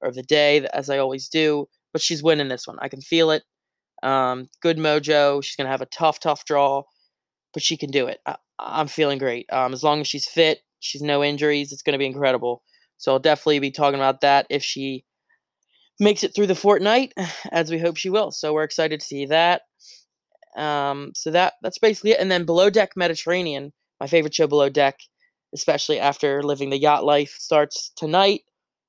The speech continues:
So definitely gotta watch that. Might be chatting about that if we get enough viewership, because the Below Deck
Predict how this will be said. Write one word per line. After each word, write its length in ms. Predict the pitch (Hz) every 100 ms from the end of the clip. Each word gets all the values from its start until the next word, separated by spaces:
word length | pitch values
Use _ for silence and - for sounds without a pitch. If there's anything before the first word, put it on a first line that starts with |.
| -
So 320 | - 147 135
definitely 320 | 135 160 160
gotta 120 | 147
watch 280 | 139 135 -
that. 220 | 143 135 117
Might 180 | 139
be 80 | 139
chatting 300 | - 160 143
about 240 | 139 135 -
that 260 | 143 139
if 140 | 127 -
we 80 |
get 120 | 135 135
enough 300 | 139 139 -
viewership, 600 | 170 190 170 - 170 160
because 520 | 156 151 139 135 139 _ _ _ _ _ _ -
the 60 | 175
Below 240 | 196 196
Deck 200 | 170